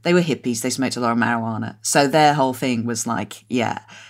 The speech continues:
if you know anyone who's mental, you better stay away from her or else you'll get it too." So a profoundly unhelpful, uh, grounding in, uh, the issues of mental illness, yes. So I was not prepared for it at all <laughs> when it, when it happened to my children.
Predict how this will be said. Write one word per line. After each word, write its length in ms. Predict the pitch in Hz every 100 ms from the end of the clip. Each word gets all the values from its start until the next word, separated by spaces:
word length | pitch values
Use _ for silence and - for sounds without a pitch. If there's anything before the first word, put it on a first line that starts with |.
| -
if 180 | 117 123
you 60 |
know 120 | 139 143
anyone 320 | 139 139 135
who's 200 | 135 135
mental, 520 | 165 170 160 143 135
you 80 | 127
better 180 | 123 123
stay 200 | - 135
away 200 | 147 170
from 180 | 143 135
her 60 |
or 120 | 127
else 180 | 120 -
you'll 180 | 135 131
get 200 | 131 123
it 160 | 113 -
too." 300 | 127 107 - - - -
So 240 | - 220
a 100 | -
profoundly 520 | 220 247 277 247 208 160
unhelpful, 680 | 127 135 107 - 107 104 -
uh, 300 | 117 107 107
grounding 640 | 107 113 113 - 113 110
in, 280 | - 120 110
uh, 280 | 110 - -
the 80 | 117
issues 280 | 113 101 101
of 80 | 104
mental 260 | - -
illness, 420 | - 113 - - _
yes. 340 | 120 110 - - - - -
So 280 | 143 139 -
I 100 | 135
was 220 | 147 143
not 140 | 123
prepared 260 | - 135 127
for 100 | 117
it 140 | 113
at 80 | -
all 140 | 110 - - - -
<laughs> 60 | 226
when 180 | 170 147
it, 100 | -
when 140 | 135
it 40 | 123
happened 260 | 127 123 -
to 100 | 123
my 120 | 113
children. 440 | 117 110 107 104